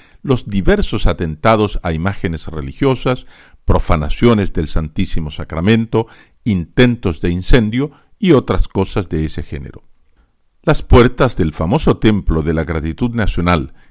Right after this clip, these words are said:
que se encuentra en la esquina de la Alameda con Camin, ya han sido varias veces quemadas y los vitrales que adornaban sus ventanales han sido quebrados por todo tipo de manifestantes. Hace pocas semanas,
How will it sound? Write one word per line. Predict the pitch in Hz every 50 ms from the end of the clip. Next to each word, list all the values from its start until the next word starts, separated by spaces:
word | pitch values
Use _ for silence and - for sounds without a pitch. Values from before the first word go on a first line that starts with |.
| _ -
que | - 85
se | - - 90
encuentra | 85 80 - - - 254 254 - 127 110
en | 92 82
la | 80
esquina | - - - - 117 120 101 87 82
de | 76 85 80
la | 82 80
Alameda | 76 76 76 76 90 104 98 87 78
con | - 82 82 95
Camin, | - - 113 92 90 95 120 147 - _ _ - _ _ _
ya | - 135 175 196 202
han | 175 113 -
sido | - - 127 123 110 85
varias | - - - 185 185 165 107 87 - -
veces | 82 95 95 - 107 87
quemadas | - - 85 73 76 87 101 110 127 156 - - - - _ _ _ _ _ _ -
y | 208
los | 202 196 151 - -
vitrales | 98 95 76 - 123 120 110 90 76 76 76 -
que | - - 85
adornaban | 78 - 82 71 73 87 117 139 131 113 90 76
sus | - - 87 76
ventanales | 104 117 131 131 - 135 107 85 80 85 117 - - - - _ - _ _ -
han | 131 123 98
sido | - - 135 117 104 87
quebrados | - 85 71 - 95 104 123 123 147 143 -
por | - - - 87 80 -
todo | - - - 170 147 117 95
tipo | - 120 127 127 - - 131
de | 98 90
manifestantes. | 80 82 104 110 95 - - - - - - - 62 50 - - - _ - - _ _ _ _ _ _ _ _ _ _ _ _ - _ _ _ _ _
Hace | - 98 - - - -
pocas | - - 107 - 101 80
semanas, | - - 82 78 90 107 117 127 143 147 -